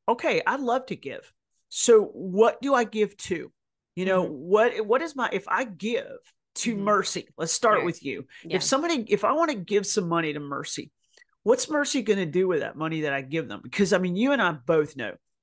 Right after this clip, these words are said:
Speaker 1: um, that if you read the fine print on a lot of places, you know,
Speaker 2: Mm.
Speaker 1: ten percent of the money that you give actually goes to the work and ninety percent
Speaker 2: Right.
Speaker 1: lines somebody's pocket or
Speaker 2: Yeah.
Speaker 1: whatever.
Speaker 2: Or
Speaker 1: And
Speaker 2: overhead or, yeah.
Speaker 1: yeah. And what I know about both of our ministries
Speaker 2: Mm-hmm.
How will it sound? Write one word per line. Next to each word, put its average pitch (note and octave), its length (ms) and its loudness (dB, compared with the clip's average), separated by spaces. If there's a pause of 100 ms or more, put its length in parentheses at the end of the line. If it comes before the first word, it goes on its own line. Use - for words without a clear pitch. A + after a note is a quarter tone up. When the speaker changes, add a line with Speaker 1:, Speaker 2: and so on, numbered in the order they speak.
(160)
Speaker 1:
um, D#3+ 300 0
that E3 160 4
if E3+ 120 -4
you F#3 60 -6
read A#3 220 -2
the G3+ 40 -4
fine F#3 340 2
print B2+ 320 -6 (380)
on E3+ 120 2
a D#3+ 80 2
lot F3+ 240 6
of G3 60 -4
places, D#3 640 -4 (160)
you F3 240 -8
know, D#3+ 100 4
Speaker 2:
Mm. D#3+ 60 -6
Speaker 1:
ten B3 220 0
percent A#3 340 0
of G3+ 80 -4
the F3+ 40 -4
money F3 260 0
that E3 120 -6
you D#3+ 100 -10
give D#3+ 320 2
actually E3 260 -4
goes D#3+ 240 0
to E3 120 -4
the D3+ 100 0
work D#3+ 340 2
and D#3+ 100 -8
ninety G3 260 -6
percent E3 460 -6
Speaker 2:
Right. C#3+ 80 -10
Speaker 1:
lines D#3+ 320 -2
somebody's E3 340 -2
pocket D#3 540 0
or D3 440 0
Speaker 2:
Yeah. C#3 80 -8
Speaker 1:
whatever. E3 380 2
Speaker 2:
Or - 180 -4
Speaker 1:
And G3 120 0
Speaker 2:
overhead E3+ 720 0
or, C3+ 300 -6
yeah. A#2 120 -2
Speaker 1:
yeah. E3 260 4 (260)
And G3+ 140 0
what B3 160 6
I C#4 120 2
know A3+ 340 4
about D#3 360 -4
both F#3+ 220 0
of D3+ 100 -12
our C#3 140 -10
ministries C#3 680 -10
Speaker 2:
Mm-hmm. D#3 100 -14